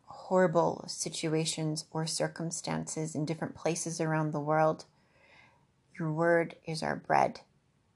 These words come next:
And that is all we need is you. So I pray, God, that as we read these words, that just new hope and new revelations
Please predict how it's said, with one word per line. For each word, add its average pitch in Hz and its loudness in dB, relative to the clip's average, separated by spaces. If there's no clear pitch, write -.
And 160 -4
that 160 0
is 156 -6
all 160 2
we 156 -2
need 151 -4
is 156 -6
you. 151 -6
So - -4
I 180 2
pray, 175 0
God, 160 0
that - 4
as 165 -4
we 165 -2
read 170 -2
these 165 -6
words, 170 0
that 165 0
just 165 -8
new 180 2
hope - 2
and 170 2
new 180 4
revelations 156 2